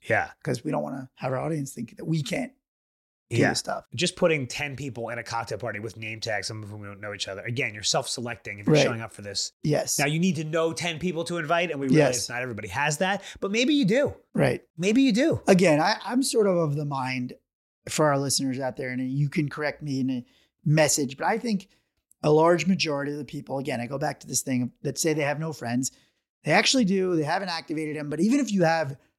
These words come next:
Speaker 2: no friends,
Speaker 1: Right.
Speaker 2: you know ten people.
Speaker 1: Right.
Speaker 2: I have very hard pressed to believe that there's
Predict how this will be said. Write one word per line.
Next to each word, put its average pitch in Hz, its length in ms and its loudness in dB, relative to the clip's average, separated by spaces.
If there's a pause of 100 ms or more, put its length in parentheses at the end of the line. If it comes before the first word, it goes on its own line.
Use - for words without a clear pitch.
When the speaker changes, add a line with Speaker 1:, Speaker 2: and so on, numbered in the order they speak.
(260)
Speaker 2:
no 151 340 8
friends, 165 540 0 (200)
Speaker 1:
Right. 87 300 -6
Speaker 2:
you 190 320 4
know 165 680 6 (200)
ten 160 300 2
people. 143 440 -8 (240)
Speaker 1:
Right. 85 280 -6 (100)
Speaker 2:
I 208 140 6
have 233 180 6 (160)
very 220 240 2
hard 190 220 0
pressed 160 300 -2
to 170 60 -8
believe 151 280 -6
that - 80 -14
there's 139 180 -8